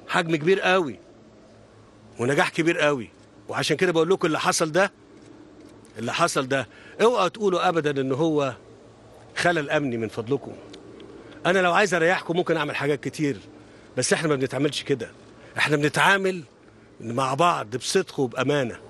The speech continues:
الأمر بيتطلب إيه بنعمله، الأمر بيتطلب إيه بنعمله. لكن لازم تكونوا عارفين تاني إن اللي حصل ده، اللي حصل ده امبارح، دي ضربة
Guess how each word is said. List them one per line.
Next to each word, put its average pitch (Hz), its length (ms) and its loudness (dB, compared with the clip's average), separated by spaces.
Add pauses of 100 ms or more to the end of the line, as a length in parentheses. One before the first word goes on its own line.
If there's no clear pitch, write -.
(560)
الأمر 202 440 2
بيتطلب 165 640 0
إيه 180 140 4
بنعمله، 143 520 -2 (1400)
الأمر 160 440 -2
بيتطلب 135 580 -2
إيه 151 280 -2 (220)
بنعمله. 135 580 0 (400)
لكن 131 180 -2
لازم 180 180 2
تكونوا 190 220 2
عارفين 156 300 0
تاني 180 400 2 (240)
إن 139 120 2
اللي 147 160 2
حصل 180 360 2
ده، 175 220 2 (880)
اللي 131 180 0
حصل 185 420 2
ده 180 240 2 (840)
امبارح، 180 600 2 (360)
دي 147 140 2
ضربة 160 460 2